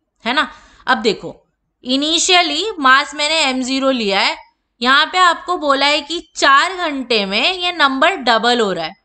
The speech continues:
मतलब T is equal to four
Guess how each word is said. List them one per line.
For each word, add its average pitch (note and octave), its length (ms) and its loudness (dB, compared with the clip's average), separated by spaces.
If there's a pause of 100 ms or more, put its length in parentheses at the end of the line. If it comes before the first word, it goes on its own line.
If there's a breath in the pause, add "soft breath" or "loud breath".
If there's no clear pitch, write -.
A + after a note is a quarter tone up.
(440 soft breath)
मतलब C4 640 2 (240)
T D#4 60 -4 (180)
is G4 160 -4
equal F4 440 -4
to F#4+ 160 -4
four D#4 500 -2